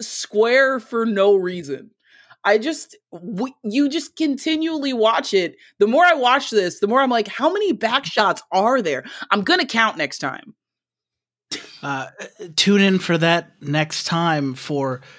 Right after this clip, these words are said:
Speaker 2: how many back shots are there of Roblox Ben Affleck.
Speaker 1: <laughs> Lego boy Ben Affleck. <laughs>
Speaker 2: Ben Affleck in that one,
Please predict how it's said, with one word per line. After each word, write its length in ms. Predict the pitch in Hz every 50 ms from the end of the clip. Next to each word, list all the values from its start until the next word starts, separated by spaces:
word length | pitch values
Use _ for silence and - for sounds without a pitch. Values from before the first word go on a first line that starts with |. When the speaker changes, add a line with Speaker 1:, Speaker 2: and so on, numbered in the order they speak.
| _ _ _ _
Speaker 2:
how 260 | - - 185 190 202
many 320 | 202 202 202 202 202 190
back 380 | 147 - 147 160 180 190 185 -
shots 480 | - - 165 147 139 143 - - -
are 180 | 151 139 139 135
there 260 | 135 139 139 139 135
of 220 | 123 147 151 131 123
Roblox 920 | 123 120 127 139 160 180 175 156 151 160 160 175 180 175 - - - 139
Ben 220 | 120 151 156 156 156
Affleck. 600 | 147 156 160 156 156 - 127 98 - - - -
Speaker 1:
<laughs> 1500 | - 403 349 - - - - - - - - - - - - 587 - - - - 679 719 679 640 605 - - - - - -
Lego 520 | - 233 226 226 240 226 240 247 233 220
boy 480 | 214 196 220 220 220 214 208 208 208 214
Ben 240 | 208 226 220 214 214 220
Affleck. 560 | - 220 240 233 - - 220 175 151 - 277 - _ _ _ - - - 330 _ _ _ - - -
<laughs> 100 | 165 - - - - - - - - - - - - - _ _ _ _ _ _ _ _ - - - 220 202 - - - -
Speaker 2:
Ben 140 | 214 196 190
Affleck 560 | 185 180 185 185 - 190 180 175 165 160 170
in 180 | 160 156 147 147
that 260 | 147 147 139 - 123
one, 520 | 139 135 135 143 151 156 156 151 147 143